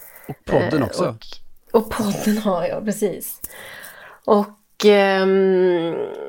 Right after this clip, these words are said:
Speaker 2: omständigheterna där som är en t-, nästan trettio-gradiga i Paris.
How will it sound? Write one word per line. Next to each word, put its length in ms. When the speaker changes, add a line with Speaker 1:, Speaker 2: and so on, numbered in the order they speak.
Speaker 2:
omständigheterna 1040
där 420
som 220
är 260
en 100
t-, 320
nästan 340
trettio-gradiga 1080
i 120
Paris. 560